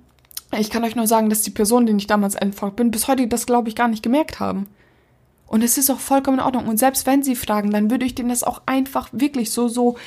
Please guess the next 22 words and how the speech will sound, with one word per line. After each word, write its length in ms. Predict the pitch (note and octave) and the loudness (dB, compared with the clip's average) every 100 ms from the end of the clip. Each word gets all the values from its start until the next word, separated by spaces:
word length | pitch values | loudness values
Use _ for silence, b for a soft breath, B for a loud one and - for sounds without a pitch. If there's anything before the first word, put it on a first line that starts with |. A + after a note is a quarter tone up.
| B B | B B
so 220 | - A#3+ - - - | -10 -10 -14 -20 2
ungern 600 | C#4+ D#4+ D4 C4+ B3+ C4 | 4 4 4 4 4 2
man 120 | A#3+ | 0
das 160 | A3+ B3 | 0 -2
macht, 160 | - G#3+ | -4 -8
ich 180 | - | -2
würde 180 | B3 C4 | 2 2
es 100 | C4 | 2
denen 140 | A#3 A3+ | -2 -2
ganz 340 | C4+ C#4+ - | 0 0 2
liebevoll 380 | C4 B3+ B3 - | 0 0 -2 0
einfach 300 | A#3+ A#3 G#3+ | -2 -2 -2
sagen, 440 | B3+ B3+ A#3 G3 | 2 2 0 2
wenn 160 | A#3 C4 | 4 4
man 180 | A#3+ - | 2 0
euch 160 | A3 | -2
darauf 320 | A#3+ A3 G#3+ | 0 -2 0
anspricht, 500 | A#3+ B3 - G3+ - | -2 -2 -2 -4 -2
warum 260 | G#3 A3+ A#3 | -2 -2 0
und 140 | A3+ | -2
gut 200 | A3+ A#3+ | -2 -2
ist. 380 | - B3 G#3+ - | 0 0 0 -4